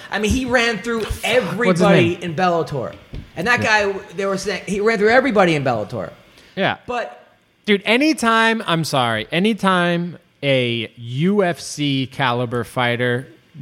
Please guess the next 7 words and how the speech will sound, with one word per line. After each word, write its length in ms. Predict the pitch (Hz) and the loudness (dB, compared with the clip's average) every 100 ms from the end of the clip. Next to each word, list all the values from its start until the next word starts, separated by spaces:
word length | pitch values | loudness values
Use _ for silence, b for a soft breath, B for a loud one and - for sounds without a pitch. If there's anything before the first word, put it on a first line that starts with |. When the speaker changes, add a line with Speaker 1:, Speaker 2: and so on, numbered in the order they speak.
| 135 | 0
Speaker 2:
gets 420 | 131 117 - - _ _ _ _ _ _ _ _ | 0 0 -4 -8 _ _ _ _ _ _ _ _
caught 360 | - 151 135 143 - _ _ _ _ _ _ _ _ _ - | -4 0 2 0 -6 _ _ _ _ _ _ _ _ _ -4
within 320 | 156 147 160 | -2 0 2
a, 140 | 135 - 143 | 0 -4 -4
within 340 | 147 147 170 | -2 0 2
a 60 | 151 | 2
minute, 500 | 131 147 170 214 | 2 2 2 0